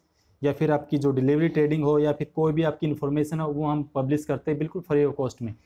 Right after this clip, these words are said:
इसमें आपको जीटीटी ऑर्डर, स्टॉक्स, ट्रेडिंग, मार्जिन ट्रेडिंग, एक आपको लीवरेज कितनी मिलती है, डिलीवरी में मार्जिन कितना मिलता है,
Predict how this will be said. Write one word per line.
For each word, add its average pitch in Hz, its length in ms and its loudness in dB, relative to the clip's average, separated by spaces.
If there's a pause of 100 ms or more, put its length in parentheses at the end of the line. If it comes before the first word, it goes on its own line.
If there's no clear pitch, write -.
(180)
इसमें 156 220 -4
आपको 156 180 -2
जीटीटी 139 400 -2
ऑर्डर, 151 280 2
स्टॉक्स, 151 500 -2 (200)
ट्रेडिंग, 147 400 2 (420)
मार्जिन 131 360 0
ट्रेडिंग, 156 440 0 (300)
एक 139 160 -2
आपको 147 220 0
लीवरेज 139 360 2
कितनी 156 220 0
मिलती 151 320 2
है, 151 140 4
डिलीवरी 139 420 0
में 151 140 0
मार्जिन 135 280 -2
कितना 156 260 -2
मिलता 143 280 0
है, 139 140 -4